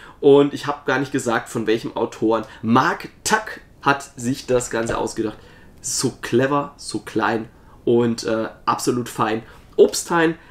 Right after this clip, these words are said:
eine Delikatesse, die ich euch nur wärmstens ans Herz legen kann. Ja, und, äh, wenn euch dieser Quickshot wieder gefallen hat, dann lasst auch gerne entsprechend einen Daumen nach oben da.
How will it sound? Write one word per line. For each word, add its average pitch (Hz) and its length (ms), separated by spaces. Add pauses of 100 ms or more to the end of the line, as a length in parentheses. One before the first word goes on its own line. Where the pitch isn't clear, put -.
(160)
eine 185 540
Delikatesse, 156 920
die 139 100
ich 139 100
euch 123 280
nur 127 280
wärmstens 113 400
ans 107 160
Herz - 260
legen 104 240
kann. 104 280 (360)
Ja, 147 300 (320)
und, 135 300
äh, 123 180
wenn 151 120
euch 208 140
dieser 170 260
Quickshot 147 520
wieder 131 160
gefallen 127 320
hat, 123 160
dann 131 160
lasst - 220
auch - 120
gerne 147 280
entsprechend 143 440
einen 123 80
Daumen 151 240
nach 143 140
oben 151 280
da. 120 240